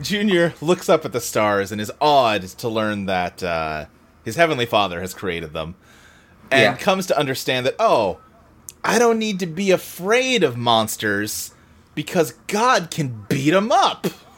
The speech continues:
Speaker 2: Yeah.
Speaker 1: Which is
Speaker 2: Not the
Speaker 1: Mm.
Speaker 2: right, like
Speaker 1: Not the right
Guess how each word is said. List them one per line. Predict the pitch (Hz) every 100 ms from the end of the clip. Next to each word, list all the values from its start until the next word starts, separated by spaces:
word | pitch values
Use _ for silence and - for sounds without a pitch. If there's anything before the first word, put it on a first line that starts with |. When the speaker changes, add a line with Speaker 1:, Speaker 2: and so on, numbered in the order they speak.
| - _ _ _ _ _ - - - - - - - 143 143 147
Speaker 2:
Yeah. | 185 233 247 214 170 143 151 - - - - -
Speaker 1:
Which | 220 269 -
is | 247 226 175 - - - _ _ _ _ _ _ _ _ _
Speaker 2:
Not | 190 247 285 233 208
the |
Speaker 1:
Mm. | 165 151
Speaker 2:
right, | 208 202 160 - _ _ _ -
like | 156 151 143 - - - _ _ _ _ _ _ _ _ _ _ _ 185
Speaker 1:
Not | 262 392 381
the |
right | 311 285 294